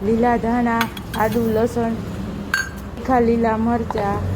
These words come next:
લીધેલ છે. તો હવે આપણે એક મિક્સરનું જાર લેશું, તેમાં સેવને સારી રીતે ક્રશ કરી લેશું. તો આપણી સેવ સારી રીતે ક્રશ થઈને રેડી છે.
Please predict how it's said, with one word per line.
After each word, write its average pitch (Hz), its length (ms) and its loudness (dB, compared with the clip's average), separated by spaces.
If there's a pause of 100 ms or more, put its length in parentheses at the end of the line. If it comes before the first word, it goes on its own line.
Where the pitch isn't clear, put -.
(1400)
લીધેલ 254 400 4
છે. 233 280 0
તો 214 280 -2
હવે 226 240 2
આપણે 233 340 2
એક 208 120 -4
મિક્સરનું 208 500 -2
જાર 247 260 2
લેશું, 233 500 0
તેમાં 208 300 -2
સેવને 226 440 0
સારી 220 300 0
રીતે 180 340 -2
ક્રશ 277 360 0
કરી 262 240 0
લેશું. 247 360 0
તો 220 80 -2
આપણી 202 240 -2
સેવ 254 220 0
સારી 233 160 -2
રીતે 214 220 -4
ક્રશ 233 240 -2
થઈને 214 340 -6
રેડી 202 340 0
છે. 262 300 0